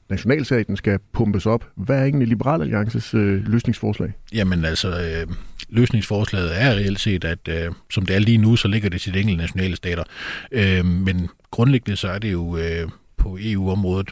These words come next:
Speaker 2: Øh, Frontex burde jo have været, øh, styrket helt enormt, så de kunne håndtere det her, øh, og afvise også, øh, hvad hedder det,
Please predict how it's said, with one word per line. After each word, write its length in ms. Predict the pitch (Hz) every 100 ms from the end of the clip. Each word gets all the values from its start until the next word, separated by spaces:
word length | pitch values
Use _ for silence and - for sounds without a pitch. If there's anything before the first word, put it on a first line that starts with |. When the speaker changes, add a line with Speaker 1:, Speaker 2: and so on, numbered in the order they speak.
| - -
Speaker 2:
Øh, 160 | 87
Frontex 520 | - 107 113 110 101 -
burde 240 | 117 117
jo 80 | 127
have 200 | - 107 90
været, 520 | 95 90 90 90 92
øh, 60 | 92 92 - - - - _ -
styrket 520 | - - 120 113 117 -
helt 300 | - 113 101
enormt, 420 | 98 113 92 90
så 80 | 87
de 100 | 95
kunne 140 | 98
håndtere 360 | - 95 107 131
det 100 | 190
her, 140 | 104 98 -
øh, 280 | 104 95 92 - _
og 200 | 92 95
afvise 540 | 107 113 113 95 -
også, 360 | 95 92 - 98
øh, 220 | 87 85 - _
hvad 80 | -
hedder 140 | 92
det, 180 | 85 87